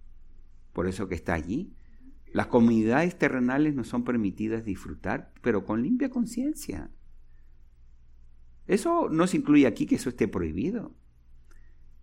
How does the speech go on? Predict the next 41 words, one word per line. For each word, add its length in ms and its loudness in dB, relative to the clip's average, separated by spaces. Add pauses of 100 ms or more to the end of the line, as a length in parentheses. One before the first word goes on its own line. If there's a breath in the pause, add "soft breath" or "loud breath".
(460)
¿Me 180 8
puedo 260 10
ir 100 6
a 40 4
un 80 4
crucero? 440 2
Claro 360 0
que 100 -6
puedes 320 2
ir 100 0
a 60 -4
un, 180 -6
eh, 160 -2
¿qui-, 260 10
vacaciones? 580 6
Claro 420 2
que 140 4
mereces 400 0
tus 120 -2
vacaciones. 560 -4 (240 loud breath)
Tú 120 2
puedes 260 6
gastar 300 -2
tu 160 -4
dinero 340 -2
como 260 2
tú 140 -6
quieras. 840 -4 (1300)
Invertirlo 720 8
donde 260 6
tú 160 -2
quieras, 400 2
pero 200 0
recuerda 460 -2
de 180 -6
quién 220 -6
viene 320 -6
o 40 -6
de 120 -6
quién 220 -6
proviene. 640 -6